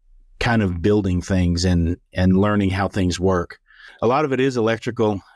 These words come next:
and a lot of it is just, you know, mechanical engineering kind of stuff, where it's how to build st-, structures and enclosures. Three D printing is another example where people are getting into and combining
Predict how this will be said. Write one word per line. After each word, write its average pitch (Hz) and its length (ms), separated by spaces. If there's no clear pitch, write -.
and 107 480
a 110 100
lot 127 180
of 135 80
it 120 120
is 107 100
just, - 480
you 131 140
know, 110 80
mechanical 107 560
engineering 90 420
kind 90 220
of 82 80
stuff, 90 400
where 101 540
it's 104 300
how 123 260
to 117 80
build 104 500
st-, - 440
structures 110 600
and 98 100
enclosures. 98 640
Three 117 220
D 120 140
printing 110 420
is 95 140
another 95 520
example 98 500
where 98 180
people 110 360
are 98 60
getting 101 340
into 101 380
and 95 120
combining 101 800